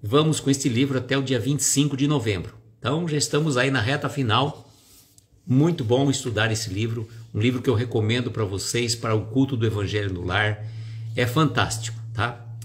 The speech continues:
Então, como nós sempre fazemos, vamos às nossas considerações iniciais lendo o livro,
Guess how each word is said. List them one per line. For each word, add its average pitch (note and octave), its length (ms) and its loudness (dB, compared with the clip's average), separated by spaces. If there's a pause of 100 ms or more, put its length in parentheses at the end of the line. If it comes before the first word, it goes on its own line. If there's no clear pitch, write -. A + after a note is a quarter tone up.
(220)
Então, F3+ 160 4
como F3+ 200 2
nós D#3+ 160 4
sempre D#3 260 -2
fazemos, E3+ 760 0 (600)
vamos C#3+ 580 2
às B2+ 400 0
nossas A#2 560 0
considerações A2+ 840 0
iniciais D3 500 2
lendo D3+ 440 2
o C#3+ 60 -2
livro, G#2+ 500 0